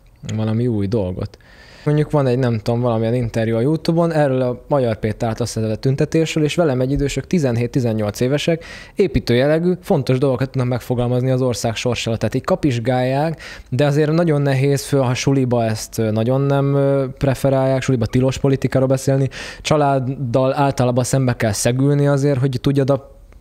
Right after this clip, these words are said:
tizenhét-nyolc éves tinédzserek politikai, ö,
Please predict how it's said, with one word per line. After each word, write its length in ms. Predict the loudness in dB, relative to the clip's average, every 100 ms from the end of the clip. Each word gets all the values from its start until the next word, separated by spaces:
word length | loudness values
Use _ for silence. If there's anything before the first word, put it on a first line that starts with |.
| -10
tizenhét-nyolc 720 | -2 0 2 0 0 -2 -2
éves 140 | -2 0
tinédzserek 520 | 0 0 0 0 0
politikai, 640 | 0 -2 -4 -2 0 0 -2 -6 -2
ö, 180 | 0